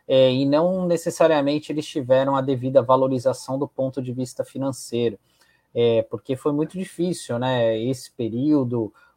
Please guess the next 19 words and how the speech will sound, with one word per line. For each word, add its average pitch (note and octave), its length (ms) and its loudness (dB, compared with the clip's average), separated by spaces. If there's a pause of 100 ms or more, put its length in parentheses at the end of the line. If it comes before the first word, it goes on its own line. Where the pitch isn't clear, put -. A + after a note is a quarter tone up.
por - 180 -4
conta A#2 680 -2
da, E3 400 2
do C#3 140 -8
fechamento D3+ 720 -2
de A2+ 120 -8
bares, A#2 1000 6
enfim, B2 480 -10
dos A2+ 160 -8
locais, A#2+ 800 0
o A#2+ 60 -8
turismo C3 580 -2
acabou A#2+ 480 -4 (340)
sendo C3+ 320 -4
muito C3+ 260 -4
afetado A#2+ 600 -2
também, A#2 520 -6
né? B2 160 -6
Então, B2 400 -4